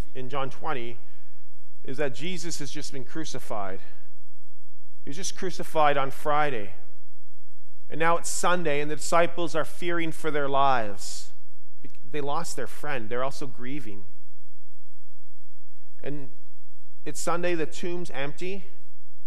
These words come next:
Jesus appears to Mary Magdalene and says, you know, "Go tell and the rest of the disciples." And so she runs to the disciples to share this miraculous news.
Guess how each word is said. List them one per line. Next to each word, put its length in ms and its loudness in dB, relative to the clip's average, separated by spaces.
Jesus 400 0
appears 500 0
to 60 0
Mary 260 0
Magdalene 800 -2
and 240 -2
says, 320 -2
you 140 -2
know, 160 -2
"Go 260 -2
tell 380 0
and 160 -2
the 160 -2
rest 240 -2
of 60 -4
the 60 -2
disciples." 840 -2
And 140 -2
so 160 -2
she 240 -2
runs 460 -2
to 80 -2
the 100 -2
disciples 640 0
to 80 -2
share 600 0
this 220 -2
miraculous 800 -2
news. 760 -2